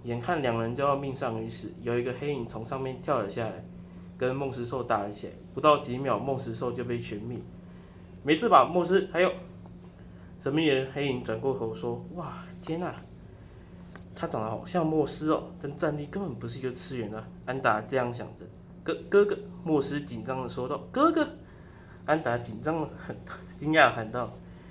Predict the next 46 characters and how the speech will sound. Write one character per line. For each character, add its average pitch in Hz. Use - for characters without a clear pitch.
随 135
后， 156
莫 165
斯 147
他 147
哥 143
哥 135
自 147
我 107
介 117
绍 113
道 110
：“我 117
是 143
莫 160
特， -
梦 147
职 127
者 113
的 110
战 135
斗 135
队 131
队 131
长。 -
看 180
来 139
我 123
弟 156
弟 127
上 139
班 135
出 156
了 139
点 120
小 101
问 131
题， -
还 147
好 185
我 107
在 131
附 131
近 117
巡 107
逻。” 117